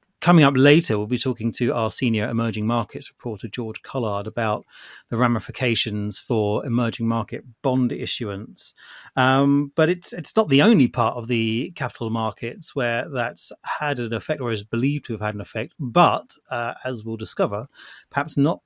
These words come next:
quite as big an effect as, as you might initially think, with, um, other, other influential factors,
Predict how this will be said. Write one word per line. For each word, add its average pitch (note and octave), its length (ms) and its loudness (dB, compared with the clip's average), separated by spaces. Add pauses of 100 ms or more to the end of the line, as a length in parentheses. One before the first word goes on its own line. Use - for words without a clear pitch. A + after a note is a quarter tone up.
quite D3 320 0
as A#2 140 -6
big A#2+ 200 -4
an A#2 80 -4
effect A2+ 400 -8
as, A#2+ 420 -8
as C3 160 -6
you C#3 80 0
might C#3+ 300 -4
initially B2 600 -2 (180)
think, D3+ 300 -2 (100)
with, A#2 340 -4
um, A2 500 -2 (500)
other, A2+ 340 0 (220)
other C3+ 400 4 (320)
influential D3 600 4
factors, A2+ 540 -2